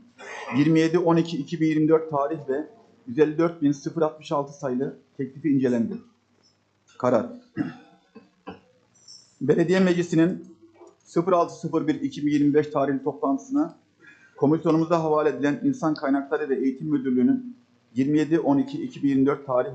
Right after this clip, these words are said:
ve yüz elli dört sıfır altmış altı sayılı teklifi incelenmiş olup Atakum Belediyesi'nde iki bin yirmi beş yılı için bin iki yüz seksen dört adam bölü ay, yüz yedi kişilik geçici işçi çalıştırılması kon-, komisyonumuzca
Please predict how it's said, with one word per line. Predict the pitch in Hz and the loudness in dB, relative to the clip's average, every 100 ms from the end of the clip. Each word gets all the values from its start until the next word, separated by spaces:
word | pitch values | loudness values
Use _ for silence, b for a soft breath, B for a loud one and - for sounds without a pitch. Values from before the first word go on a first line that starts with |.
| 117 | -8
ve | 113 - - _ _ _ _ | -10 -10 -20 _ _ _ _
yüz | 113 131 | -4 0
elli | 135 135 | 2 4
dört | 156 151 | 2 0
sıfır | 156 147 | -10 -6
altmış | 127 - - | -8 -6 -4
altı | 139 160 | -4 -4
sayılı | - 131 123 | -4 -4 -2
teklifi | 127 123 - 147 | -6 -8 -8 -4
incelenmiş | 135 131 135 147 131 | -2 0 -2 -4 -4
olup | 123 123 - _ _ _ _ _ - | -6 -8 -16 _ _ _ _ _ -8
Atakum | 127 156 151 170 | -6 -6 -4 -2
Belediyesi'nde | 143 131 131 127 117 131 | 0 0 -2 0 -2 -2
iki | 117 - 139 | -6 -8 -4
bin | 143 131 | -4 -2
yirmi | 139 143 | -2 -2
beş | 151 - | -4 -6
yılı | 131 131 | -6 -6
için | 123 131 - _ _ _ _ _ - | -6 -10 -12 _ _ _ _ _ -2
bin | 143 | -2
iki | 139 | 0
yüz | 165 | -4
seksen | 165 151 156 143 | -4 -4 -2 0
dört | 160 - | 0 0
adam | 127 127 123 | 0 4 4
bölü | 117 113 | 4 0
ay, | - 135 - _ _ _ _ _ _ _ _ _ | -2 -6 -10 _ _ _ _ _ _ _ _ _
yüz | 101 123 | -6 -2
yedi | 139 135 | -2 -4
kişilik | - - 143 139 | -8 -8 -10 -6
geçici | 143 151 151 | -8 -8 -12
işçi | 151 - | -12 -10
çalıştırılması | - 143 143 143 143 135 151 170 - _ _ _ _ | -4 -4 -4 -2 -2 -2 -6 -10 -12 _ _ _ _
kon-, | 131 143 151 - | 0 2 0 -4
komisyonumuzca | 139 156 - 156 170 156 | -2 -2 0 -2 -2 -2